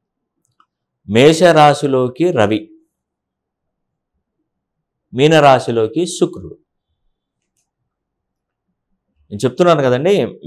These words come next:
మేషంలోకి రవి వచ్చినప్పుడు ఏ నక్షత్రాలలో జన్మించిన వారు బాగుపడతారు? నిజంగా నేను ఓపెన్ ఛాలెంజ్ చేస్తున్నాను, నేను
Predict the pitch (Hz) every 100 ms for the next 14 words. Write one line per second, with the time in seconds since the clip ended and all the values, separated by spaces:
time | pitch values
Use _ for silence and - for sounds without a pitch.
0 | 101 123 185 190 196 190 185 180 175 170
1 | 185 214 285 415 - _ - 104 110 156
2 | 214 196 - 160 151 156 190 359 - 135
3 | 160 180 175 185 175 165 165 160 156 147
4 | 135 135 127 131 127 127 165 214 - 117
5 | 104 92 85 50 _ _ _ _ _ _
6 | _ _ _ _ _ _ _ _ _ _
7 | _ - 135 196 190 135 208 233 _ _
8 | _ - 127 131 127 120 143 175 202 -
9 | 165 160 160 147 - 113 90 78 - _
10 | _ _ _ _ _ _ _ _ _ _
11 | _ _ _ _ _ _ _ - 117